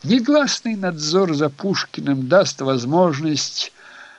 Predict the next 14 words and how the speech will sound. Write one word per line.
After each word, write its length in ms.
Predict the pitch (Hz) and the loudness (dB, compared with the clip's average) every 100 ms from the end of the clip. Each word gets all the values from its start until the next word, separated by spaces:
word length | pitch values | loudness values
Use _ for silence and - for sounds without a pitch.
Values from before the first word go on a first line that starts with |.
| _ _ _ | _ _ _
не 140 | 117 | -2
только 260 | 135 233 196 | 0 0 2
контролировать 880 | 190 170 165 160 180 262 269 247 - | 2 2 4 6 6 6 4 2 0
и 60 | |
удерживать 880 | 160 147 123 170 160 135 143 139 135 | 0 0 2 2 2 0 0 -2 -2
его 440 | 123 131 131 117 - _ _ _ _ _ _ | -2 0 0 -2 -10 _ _ _ _ _ _
от 240 | 110 117 | -4 -2
неправильного 760 | 135 139 131 147 147 127 117 113 | 0 0 2 4 4 4 -2 -6
поведения, 720 | 98 110 110 113 208 277 262 | -6 -4 -2 2 4 6 4
но 180 | 202 226 | 2 2
и 120 | 262 | 2
по 180 | 202 220 | 2 0
возможности 1040 | 202 151 151 220 285 240 254 190 - - | 0 0 0 2 2 2 0 -2 -4 -2
выполнять 720 | 233 208 190 208 208 220 254 | -2 -2 -2 -2 0 -2 -4